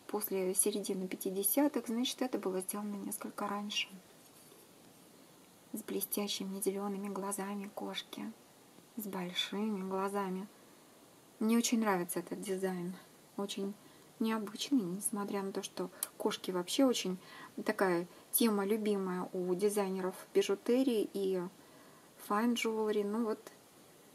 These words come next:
вот такое мне понравилось очень. Я думаю, что это тоже, наверное, модерн. Но если вы меня поправите, с удовольствием приму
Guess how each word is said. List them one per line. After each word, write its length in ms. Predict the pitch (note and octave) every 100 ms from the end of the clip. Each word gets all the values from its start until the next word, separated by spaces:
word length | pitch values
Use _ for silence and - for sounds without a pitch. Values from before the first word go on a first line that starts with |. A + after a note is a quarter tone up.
| -
вот 160 | F#3 G#3 - - -
такое 360 | G3+ - F3+ E3+
мне 240 | F3 F#3 - -
понравилось 520 | F#3+ F#3 F#3 F#3+ F#3+
очень. 320 | F3+ - - F#3 - -
Я 120 | A#3+
думаю, 200 | C4+ B3+
что 160 | -
это 160 | B3+ C4+
тоже, 260 | - C4+ G3
наверное, 460 | F#3 F#3+ F#3 F3+
модерн. 520 | F#3 F#3 F#3 F3 E3+ F3 - - - - - - - -
Но 260 | A#3+ A#3 -
если 240 | G#3+ -
вы 80 | G3
меня 200 | G3 G3
поправите, 680 | F#3 F3+ G3 A#3+ - A#3 A3+ - - - -
с 140 | -
удовольствием 640 | F#3+ F#3 G3+ - G#3+ G3 G#3 - -
приму 460 | - G3+ G3 G3